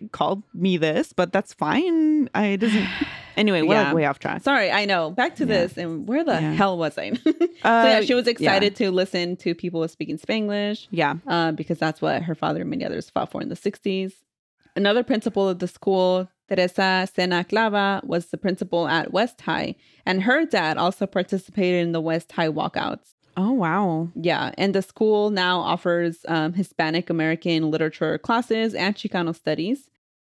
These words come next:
Speaker 2: And like I said, at least as of twenty nineteen.
Speaker 1: Okay, yeah.
Speaker 2: Emmanuel's son, Emmanuel's son,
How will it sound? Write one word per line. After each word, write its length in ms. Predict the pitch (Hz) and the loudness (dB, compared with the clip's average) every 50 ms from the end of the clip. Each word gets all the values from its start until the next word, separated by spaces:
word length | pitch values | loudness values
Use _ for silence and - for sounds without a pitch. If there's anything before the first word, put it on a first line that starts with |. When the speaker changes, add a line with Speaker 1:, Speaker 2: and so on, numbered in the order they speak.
| _ _ | _ _
Speaker 2:
And 120 | - 180 185 | -2 0 0
like 140 | 175 170 - | 0 0 0
I 60 | 156 | -2
said, 180 | 160 - 151 143 | 0 0 0 0
at 120 | 147 147 | 2 2
least 280 | 147 165 170 175 - - | 2 0 0 0 -2 -4
as 160 | 143 147 - | -4 -2 -4
of 100 | 156 - | -6 -8
twenty 280 | - - 151 143 - - | -4 -4 -4 -2 -2 -4
nineteen. 460 | 120 131 160 - - 151 - - - _ _ _ _ _ _ _ _ - | -4 -6 -6 -4 -6 -6 -6 -8 -12 _ _ _ _ _ _ _ _ -6
Speaker 1:
Okay, 400 | 190 185 - 180 135 - - 101 | -6 -4 -4 -4 -6 -6 -6 -8
yeah. 180 | 120 - - 180 185 - _ _ _ _ _ _ _ _ _ _ | -8 -8 -10 -12 -14 -18 _ _ _ _ _ _ _ _ _ _
Speaker 2:
Emmanuel's 880 | 180 185 180 175 170 170 175 175 170 175 175 175 175 175 170 170 165 - | -2 0 0 0 0 0 0 0 0 2 2 2 2 0 -2 -4 -6 -10
son, 800 | - _ - - - 202 208 208 185 175 175 175 180 190 196 - _ _ _ _ _ _ _ _ _ _ _ - | -20 _ -20 -6 -2 -2 0 0 0 0 -2 -2 -4 -6 -10 -14 _ _ _ _ _ _ _ _ _ _ _ -2
Emmanuel's 580 | 214 202 196 190 190 185 196 269 208 202 208 - | 0 2 2 2 2 2 2 2 0 -2 -6 -6
son, 420 | - - 170 170 170 170 175 | -4 -2 0 0 0 0 -2